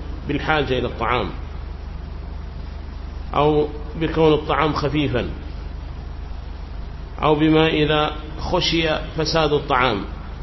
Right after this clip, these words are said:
هذا ما دلت على، ما دل عليه الدليل،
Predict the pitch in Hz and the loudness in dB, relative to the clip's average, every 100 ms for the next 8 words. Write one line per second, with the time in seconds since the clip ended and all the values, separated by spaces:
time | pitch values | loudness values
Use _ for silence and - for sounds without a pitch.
0 | - - - - - - - - 156 180 | -12 -12 -10 -10 -10 -12 -10 -8 -2 0
1 | 202 196 143 127 117 120 120 - 156 165 | 0 2 2 2 0 0 0 0 -2 0
2 | 135 123 117 110 104 113 98 | 0 2 0 -2 -2 -4 -4